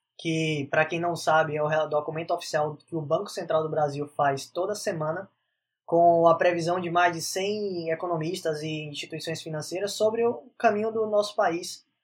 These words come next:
em termos econômicos fa-, de, que a gente pode ver. E aí, como o Ju tava comentando, nossa inflação, ela sempre foi uma inflação complexa. Eu acho que aqueles que são mais velhos sabem disso.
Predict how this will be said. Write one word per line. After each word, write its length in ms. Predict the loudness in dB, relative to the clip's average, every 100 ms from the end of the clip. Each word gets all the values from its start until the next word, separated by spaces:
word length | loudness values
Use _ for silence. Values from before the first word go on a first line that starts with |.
| -8
em 100 | -2
termos 200 | 0 2
econômicos 540 | 0 0 -4 -8 -2
fa-, 260 | 0 0 -4
de, 360 | -8 -8 -8 -8
que 80 | -8
a 20 |
gente 160 | -6 -2
pode 180 | -2
ver. 220 | -2 -4 -6 _ _ _ _ _ _ 0
E 60 | 4
aí, 100 | 4
como 200 | 4 4
o 20 |
Ju 180 | 2 4
tava 240 | 6 6
comentando, 600 | 2 -2 0 2 2 2
nossa 240 | 2 0
inflação, 720 | 0 2 2 2 2 2 2 -4 _ _ _ _ _ _ -4
ela 380 | 2 6 8 6
sempre 380 | 2 0 2 0
foi 180 | 0 -2
uma 80 | -2
inflação 540 | 2 0 2 -2 -2
complexa. 760 | -4 -6 -4 0 0 0 -8 -10 _ _ -4
Eu 200 | 2 4
acho 220 | 4 0
que 380 | -4 -4 0 0
aqueles 360 | 0 -2 -6
que 100 | -8
são 160 | -4 0
mais 200 | 0 0
velhos 280 | 0 0 0
sabem 400 | 2 2 2 -4
disso. 360 | -6 -8 -12